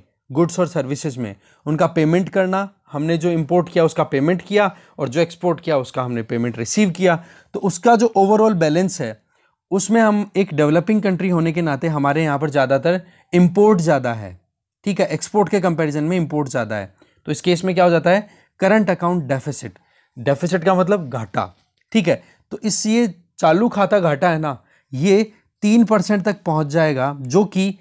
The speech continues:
दस साल में, पिछले दस सालों में हाईएस्ट लेवल होगा। बाकी एक ज़माना था जब मनमोहन सिंह जी की सरकार चलती थी और उस टाइम पे ग्रेट डिप्रेशन आया। हाँ, ग्रेट डिप्रेशन तो क्या, ये आया था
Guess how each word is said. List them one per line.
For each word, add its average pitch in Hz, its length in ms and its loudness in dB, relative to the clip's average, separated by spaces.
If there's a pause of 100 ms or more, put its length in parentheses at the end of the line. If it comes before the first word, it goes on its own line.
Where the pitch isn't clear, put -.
(280)
दस 220 280 2 (240)
साल 175 260 2
में, 165 160 -2
पिछले 190 320 -6
दस 175 240 -4
सालों 170 220 -2
में 180 80 -4
हाईएस्ट 143 420 -4
लेवल 120 260 -4
होगा। 101 300 -8 (380)
बाकी 143 360 2
एक 170 80 2
ज़माना 170 360 2
था 175 120 2
जब 180 140 2
मनमोहन 156 340 -2
सिंह 160 160 -6
जी 165 100 -4
की 170 80 -4
सरकार 147 360 0
चलती 135 320 -4
थी 139 120 -4
और 147 160 0
उस 135 120 -8
टाइम 139 180 -4
पे 143 80 -4
ग्रेट 143 320 -4
डिप्रेशन 143 560 0
आया। 131 160 -2 (340)
हाँ, 143 160 2
ग्रेट 160 240 0
डिप्रेशन 160 560 -2
तो 156 200 -6
क्या, 175 140 0
ये 170 160 -2
आया 143 180 0
था 139 320 -4